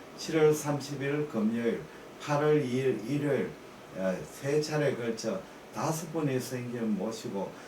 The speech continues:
세 차례 연속해서 강의와 실습을 진행합니다. 교육 장소는 서울 수서역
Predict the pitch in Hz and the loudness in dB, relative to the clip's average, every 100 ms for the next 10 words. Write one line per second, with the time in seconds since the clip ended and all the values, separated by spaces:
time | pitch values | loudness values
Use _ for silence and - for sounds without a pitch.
0 | - - 156 160 170 160 127 120 160 156 | -14 -4 0 2 2 4 4 4 2 0
1 | 139 113 113 104 110 92 - - - - | -2 2 0 0 -4 -6 -8 -16 -10 0
2 | 110 131 143 127 113 - 139 - 151 139 | 2 2 2 2 0 -2 -4 -2 -2 0
3 | 147 - 117 110 101 90 - - - - | 0 -2 -2 0 -2 -4 -6 -10 -12 -14
4 | - - - 135 151 175 - 143 143 - | -16 -16 -4 6 8 8 6 2 2 -2
5 | 135 120 107 104 143 139 139 131 - 135 | -2 0 -2 -2 0 2 2 0 -4 -4
6 | - 131 110 | 2 2 2